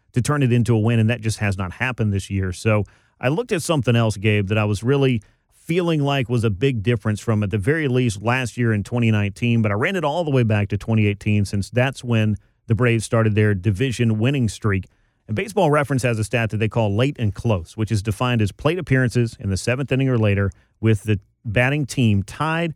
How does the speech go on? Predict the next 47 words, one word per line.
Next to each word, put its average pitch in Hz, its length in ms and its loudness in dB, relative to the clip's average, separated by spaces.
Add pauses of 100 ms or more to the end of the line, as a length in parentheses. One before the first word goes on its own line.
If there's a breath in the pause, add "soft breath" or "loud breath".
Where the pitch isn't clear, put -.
(240)
ahead 165 360 -2
by 135 160 4
one, 113 340 4
or 117 180 0
the 98 100 -2
tying 147 340 -4
run 117 200 2
at 98 100 -6
least 113 280 -4
on 104 200 0
deck. 92 220 -4 (320)
So 135 400 2
let's 160 240 -2
take 165 180 -2
a - 20 -2
look 143 160 0
at 120 60 0
how 127 120 2
the 117 100 -2
team 113 220 0
is 98 100 -2
faring 127 320 0
in 110 100 2
those 107 180 0
situations, 107 540 -2
because 107 240 -2
you're 113 60 2
gonna 170 200 -2
notice 131 320 2
some 104 120 -4
pretty 147 200 -4
stark 117 340 -2
differences 104 480 0
in 98 100 0
this 147 220 -4
year's 127 180 0
club 117 320 0 (320)
and 110 120 2
the 113 60 4
one 131 180 4
that's 110 160 -2
been 160 260 -2
the 117 140 0
N 110 100 0
L 107 180 0
East 107 180 -2
champs 107 340 0